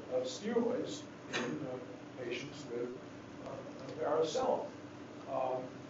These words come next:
this, this shouldn't come as, uh, too big a surprise, uh, to any of us, uh, but,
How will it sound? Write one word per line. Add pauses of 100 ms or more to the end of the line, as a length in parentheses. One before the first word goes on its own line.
(420)
this, (160)
this
shouldn't
come
as,
uh,
too
big
a
surprise,
uh,
to (180)
any
of
us, (540)
uh, (480)
but,